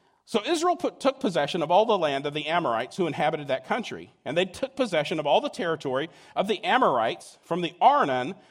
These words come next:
to the Jabbok and from the wilderness to Jordan. Again, I want to tell you, Amorites are not Ammonites. The king of Ammon is saying, "Give us our land back."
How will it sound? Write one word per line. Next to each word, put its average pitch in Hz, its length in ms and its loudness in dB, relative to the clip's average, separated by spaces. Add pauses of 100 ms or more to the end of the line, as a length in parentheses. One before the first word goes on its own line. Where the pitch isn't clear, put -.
(140)
to 185 100 -2
the 196 100 0
Jabbok 139 540 0 (100)
and 131 100 -10
from 180 140 0
the 156 80 0
wilderness 156 600 -2
to 220 120 -6
Jordan. 196 440 -2 (840)
Again, 170 320 -2
I 160 80 -2
want 190 180 -2
to - 80 -18
tell 214 140 -2
you, 135 220 -6 (520)
Amorites 202 680 2
are 202 80 -2
not 190 220 2
Ammonites. 254 760 -2 (1160)
The 180 80 -4
king 330 240 2
of 254 80 4
Ammon 233 360 2
is 185 160 -6
saying, 220 480 -4
"Give 208 180 0
us 247 140 -2
our 247 140 2
land 285 340 -2
back." 107 400 -2